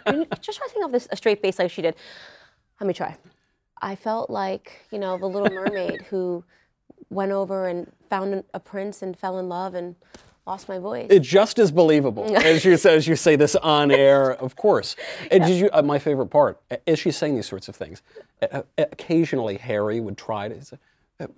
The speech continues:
Speaker 2: "Well, you notice," she, "Shh, shh, get out of here, Harry, stop it."
Speaker 1: <laughs>
Speaker 2: S-, don't listen to, listen to, camera on me, folks.
Speaker 1: Oh, she's so unbearable. And yeah,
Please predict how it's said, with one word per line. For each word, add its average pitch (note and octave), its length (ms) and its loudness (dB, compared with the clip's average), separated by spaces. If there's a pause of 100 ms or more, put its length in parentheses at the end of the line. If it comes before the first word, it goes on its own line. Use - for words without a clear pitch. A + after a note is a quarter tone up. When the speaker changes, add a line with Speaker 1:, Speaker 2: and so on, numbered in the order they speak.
Speaker 2:
"Well, F3+ 180 -2
you E3 120 0
notice," D#3 200 -4
she, B2+ 160 0
"Shh, - 280 -2 (140)
shh, - 100 -14
get F#3 160 6
out E3+ 120 2
of C3 60 0
here, B2 120 -2
Harry, C#3+ 300 2
stop E3 300 0
it." - 220 0
Speaker 1:
<laughs> - 20 -20 (360)
Speaker 2:
S-, - 220 -6
don't A3 180 6
listen B3 280 2
to, E3+ 120 -2
listen G3+ 280 -2
to, G3 80 -4 (160)
camera C4 360 2
on G#3 320 2
me, G#3 220 4
folks. - 640 0
Speaker 1:
Oh, A#3+ 340 -4
she's G#3 240 -10
so G#3+ 500 -4
unbearable. F3+ 580 -2
And G3 260 -2
yeah, B3+ 180 0